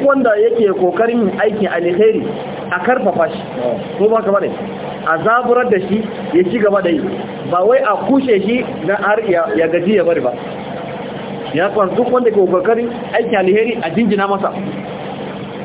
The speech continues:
A karfafe shi, haka ya kamata. Amma su munafikai su ba za su yi ba,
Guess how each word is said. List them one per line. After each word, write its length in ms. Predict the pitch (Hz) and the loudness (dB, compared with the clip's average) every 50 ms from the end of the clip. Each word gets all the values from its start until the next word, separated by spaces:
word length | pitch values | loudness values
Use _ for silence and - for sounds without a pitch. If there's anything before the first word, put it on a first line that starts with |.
| - - - | -10 -8 -6
A 80 | 156 | -6
karfafe 480 | 160 - 175 165 - 233 - 220 214 208 | -2 -2 -2 0 0 0 2 2 0 0
shi, 80 | 208 - - - - - - 202 | 0 -4 -8 -10 -10 -8 -4 -4
haka 180 | 226 240 214 | -2 -2 0
ya 80 | 214 202 | -2 0
kamata. 320 | 196 180 190 185 - - - - - - 127 | 0 0 0 0 -2 -2 -4 -4 -6 -4 -2
Amma 180 | 170 208 254 254 | 0 0 0 2
su 80 | 269 277 | 2 2
munafikai 540 | 269 247 220 208 202 196 202 196 226 240 233 - 226 - - - | 2 2 2 2 2 0 0 2 2 2 2 0 -2 -6 -8 -4
su 120 | - 262 277 | 0 0 2
ba 120 | 240 226 | 2 4
za 160 | 220 247 254 226 | 4 2 2 0
su 40 | 214 220 | 0 0
yi 60 | 247 | 2
ba, 200 | 247 262 254 - | 2 2 2 0